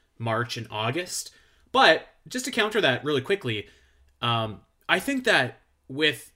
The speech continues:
Metroid Dread being as successful as it was and, and Metroid Prime four going to be as successful as we hope it is,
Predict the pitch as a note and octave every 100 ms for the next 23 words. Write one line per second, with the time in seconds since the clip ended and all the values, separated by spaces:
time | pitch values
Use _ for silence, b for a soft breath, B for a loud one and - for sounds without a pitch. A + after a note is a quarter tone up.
0 | - C#3 D3 B2+ - D3 F#3+ C3 B2+ B2
1 | A#2+ A#2 C#3+ B2+ C3+ A#2+ G#2 C#3+ D3+ B2+
2 | A2+ A2 - A2+ A2+ B2 C3 A#2+ B2+ A#2
3 | D#3+ E3 C3+ A#2+ D#3+ A3 - B2+ A#2+ A#2
4 | A2+ A#2+ - C3 A#2+ B2 G#2 G#2 - G3
5 | D3 A2 G2+ G#2